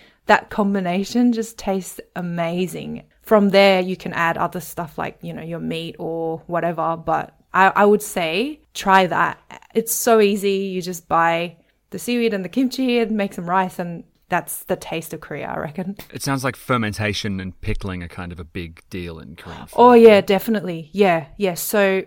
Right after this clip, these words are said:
Speaker 1: and the sauces, actually, I think Korean food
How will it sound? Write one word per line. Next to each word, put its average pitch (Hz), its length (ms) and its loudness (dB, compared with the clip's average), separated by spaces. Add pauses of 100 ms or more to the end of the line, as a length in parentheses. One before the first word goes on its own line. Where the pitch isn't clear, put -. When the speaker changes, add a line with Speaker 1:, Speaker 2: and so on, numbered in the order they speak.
(160)
Speaker 1:
and 254 220 4
the 254 60 0
sauces, 240 640 0
actually, 202 560 -4 (160)
I 262 80 -4
think 359 300 -8
Korean 247 340 4
food 240 440 0